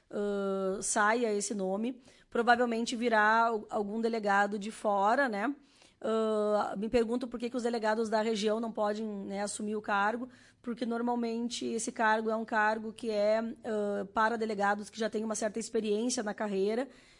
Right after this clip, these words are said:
Então, né, que nem eu digo, hoje eu tenho dezessete anos de polícia, né? A maior parte dos nossos delegados hoje que estão na região, eles têm, ãh, dois, três anos de polícia.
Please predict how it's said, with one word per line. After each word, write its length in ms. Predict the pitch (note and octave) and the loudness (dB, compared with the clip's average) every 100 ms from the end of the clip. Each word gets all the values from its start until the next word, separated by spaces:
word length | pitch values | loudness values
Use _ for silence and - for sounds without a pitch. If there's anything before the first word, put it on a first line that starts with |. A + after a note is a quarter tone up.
| _ | _
Então, 420 | A3 G#3+ A3 G#3 A3 | -6 -2 2 2 2
né, 200 | G#3 G3+ | -2 -2
que 120 | G#3+ | -4
nem 100 | G#3+ | -4
eu 60 | |
digo, 220 | G#3+ A#3 G#3+ | -4 -4 -2
hoje 160 | G#3 | -2
eu 40 | G#3+ | -4
tenho 200 | A3 G#3+ | -6 -4
dezessete 520 | G#3 G#3+ A3 A3+ A#3+ | -4 -2 -2 -2 -4
anos 180 | A3+ G#3+ | -4 -4
de 80 | |
polícia, 480 | G#3 A3 G#3 B3+ C4+ | -6 -8 -8 -8 -8
né? 240 | A3 F#3+ G#3+ | -8 -8 -8
A 60 | G3 | -6
maior 260 | G3+ G#3 | -2 -2
parte 280 | G#3 A3 G#3+ | 0 -2 -2
dos 140 | G#3+ | -6
nossos 240 | G#3 G3+ G#3+ | -4 -4 -4
delegados 460 | G#3+ G3+ G3 G3+ G3+ | -4 -2 -2 -2 -4
hoje 180 | G3+ | -4
que 80 | G3 | -6
estão 280 | G#3+ - G#3+ | -8 -4 -2
na 80 | A#3 | -2
região, 400 | A3 G3 G3+ A3 | -2 -2 -4 -6
eles 140 | G#3 | -8
têm, 240 | - G#3+ A3 - _ _ - | -8 -8 -10 -18 _ _ -10
ãh, 240 | G#3+ G#3+ | -4 -2
dois, 460 | G3 G#3 A3+ B3+ A3+ | 0 2 2 2 -2
três 320 | - A3 G#3+ | -6 -6 -4
anos 200 | G#3+ G#3+ | -6 -6
de 80 | G#3 | -8
polícia. 560 | G3+ G3+ A3 B3 - | -8 -6 -6 -6 -8